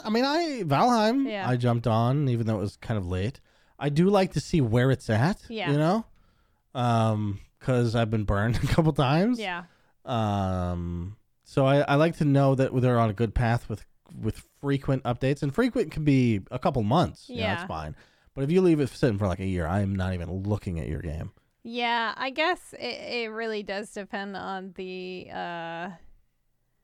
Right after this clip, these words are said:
Speaker 2: the, the, uh, community.
Speaker 1: I feel like, I feel like what early access do-, has done to me is, like, forced me to be more savvy about my game decisions,
Speaker 2: Uh-huh.
Speaker 1: which is long-term good, but also more work. It's like self-checkout. It's like, I kind of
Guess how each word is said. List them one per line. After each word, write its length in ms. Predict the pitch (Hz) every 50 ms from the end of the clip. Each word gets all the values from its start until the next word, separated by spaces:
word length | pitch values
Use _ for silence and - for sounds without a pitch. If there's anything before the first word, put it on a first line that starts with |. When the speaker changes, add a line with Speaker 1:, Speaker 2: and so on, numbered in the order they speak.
| _ _ _ _ _ _ _ _ _ _ _
Speaker 2:
the, 200 | - 208 190 - - -
the, 540 | - 202 180 175 175 - 170 - - - - _ _ _ _ _ _ _ _ _ _ - -
uh, 340 | 226 214 196 190 180 170 151 -
community. 480 | - - 220 196 202 196 196 180 190 180 127
Speaker 1:
I 40 |
feel 160 | 120 147 202 220
like, 220 | 233 220 196 - -
I 120 | - 156 160
feel 120 | 160 208
like 120 | 220 220 180
what 260 | 156 151 165 160 156
early 240 | - 151 160 160 160
access 300 | 160 160 156 - 147 135 -
do-, 140 | - 135 - -
has 180 | 131 131 113
done 220 | - 127 117 123 117
to 80 | - 113
me 260 | 107 107 113 127 143 -
is, 180 | 147 127 110 107 123 -
like, 200 | - 127 117 -
forced 460 | - - - - 131 131 135 - - -
me 160 | 139 135 127
to 100 | - -
be 100 | 120 120
more 160 | 113 110 104 98
savvy 360 | - - 117 107 107 117 117
about 180 | 110 110 104 -
my 100 | 104 98
game 200 | 92 98 101 107
decisions, 400 | 120 123 - 165 160 175 185 -
Speaker 2:
Uh-huh. 280 | - 240 226 240 208 196
Speaker 1:
which 160 | 196 190 -
is 120 | 202 170 156
long-term 480 | 160 175 170 180 170 - 170 143 127 117
good, 380 | 120 120 117 139 180 226 247 -
but 220 | - 143 120 147 135
also 340 | 131 139 139 131 - - 131
more 220 | 117 120 117 113
work. 340 | 107 98 104 113 170 - - -
It's 180 | 120 131 - -
like 160 | 156 139 -
self-checkout. 800 | - - 135 123 - - - 131 113 - - 160 175 214 220 -
It's 140 | 135 - -
like, 140 | 123 110 -
I 100 | 131 131
kind 260 | 117 - - 143 143
of 140 | 147 135